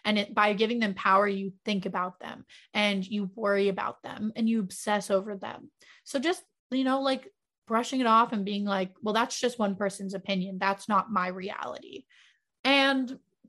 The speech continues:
I think that's important for a lot of people to hear, because it's hard to think in that way.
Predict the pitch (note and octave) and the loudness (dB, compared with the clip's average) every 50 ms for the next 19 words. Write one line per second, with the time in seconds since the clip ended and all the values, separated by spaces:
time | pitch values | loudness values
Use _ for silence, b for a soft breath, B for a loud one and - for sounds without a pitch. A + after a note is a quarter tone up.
0 | _ _ _ _ _ _ _ _ _ - C#4+ D4 D4+ E4 E4+ E4+ F#4 F4+ F4+ E4 | _ _ _ _ _ _ _ _ _ 2 2 2 2 2 2 2 2 2 2 0
1 | C#4+ - C4 A#3+ A#3+ A3 - A#3+ A3 G#3 G3+ G3 G3 G3+ G3 - - G3 - G#3+ | 0 2 2 0 0 0 0 4 6 6 6 6 6 4 0 -4 -8 -10 -10 -12
2 | F#3 - G3 F3+ - - F#3+ F#3 F#3+ F#3+ G3 A3 G3+ F#3 - - G3 F#3 F#3 F3+ | -12 -12 -14 -14 -14 -10 -8 -6 -6 -6 -6 -8 -10 -8 -6 -4 -2 -2 -2 -4
3 | F#3 F#3 - - _ _ _ _ _ _ _ _ - B3 - - - - A3 A3+ | -6 -8 -12 -18 _ _ _ _ _ _ _ _ 2 2 2 0 -2 0 2 2
4 | D4+ D4+ D4 B3 - G#3 F#3+ F#3 G3 A3+ A3+ - - - B2 B2+ - A#3+ | 4 4 2 -2 -2 -6 -10 -12 -10 -10 -10 -10 -8 -8 -8 -8 -10 -12